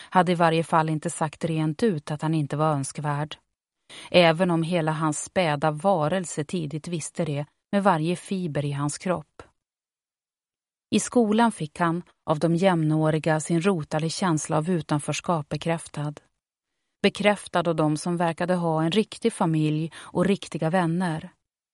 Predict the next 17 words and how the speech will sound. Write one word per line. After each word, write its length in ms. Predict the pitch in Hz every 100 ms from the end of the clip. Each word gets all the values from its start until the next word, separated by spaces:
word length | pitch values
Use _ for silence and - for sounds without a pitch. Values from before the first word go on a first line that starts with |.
| _ _
De 240 | 202 196 202
ord 400 | - 226 160 160
de 200 | 160 165
uttryckte 540 | 185 143 160 156 180
det 200 | 156 156
med 220 | 151 151 151 - -
var 280 | 147 147 185
obarmhärtiga. 1040 | 165 143 143 143 165 160 - 147 143 160 _ _ _ _ _ _ _ _ _ _ -
"Av 240 | 151 143
barn 340 | 151 147 156
och 80 | 202
dårar 520 | 202 254 165 185 196
får 160 | 180 185
man 140 | 180
reda 360 | 190 202 151 160
på 120 | -
sanningen", 720 | - - 143 147 185 160 -